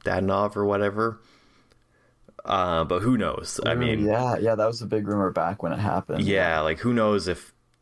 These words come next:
Speaker 1: that's true or if Ottawa, like, whoever <laughs> manages that kinda just,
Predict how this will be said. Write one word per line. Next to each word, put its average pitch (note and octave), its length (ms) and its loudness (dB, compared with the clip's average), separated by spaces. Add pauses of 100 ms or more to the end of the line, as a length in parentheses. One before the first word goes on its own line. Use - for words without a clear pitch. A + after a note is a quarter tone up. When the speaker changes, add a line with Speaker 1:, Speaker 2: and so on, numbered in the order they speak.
(120)
Speaker 1:
that's - 320 -4
true B2 520 2
or E2+ 460 2
if - 300 -4
Ottawa, F2 760 2 (260)
like, D#2 160 -2 (760)
whoever A2+ 380 0
<laughs> - 0 -
manages F#2+ 580 -2
that E2+ 440 0 (120)
kinda E2+ 240 -2
just, D#2+ 220 -6